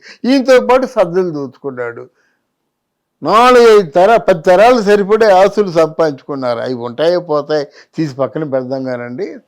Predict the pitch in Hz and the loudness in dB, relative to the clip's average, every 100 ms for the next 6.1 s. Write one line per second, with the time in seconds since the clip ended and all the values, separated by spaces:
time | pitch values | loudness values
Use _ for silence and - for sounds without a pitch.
0 | _ _ _ 127 165 202 226 208 170 208 | _ _ _ -4 -2 -2 0 0 2 0
1 | 214 _ _ _ _ _ _ - 135 196 | -4 _ _ _ _ _ _ -8 -2 4
2 | 233 208 208 214 196 185 170 165 160 175 | 4 4 4 4 4 0 -2 -6 0 2
3 | 190 233 170 127 _ _ _ _ 131 120 | 2 0 -4 -8 _ _ _ _ -12 -12
4 | 117 131 240 262 277 254 214 165 156 180 | -12 -4 -2 0 0 2 2 0 -2 -4
5 | 208 180 160 160 160 147 147 175 170 127 | -4 -2 -4 -4 -4 -4 -4 -6 -8 -12
6 | 123 | -10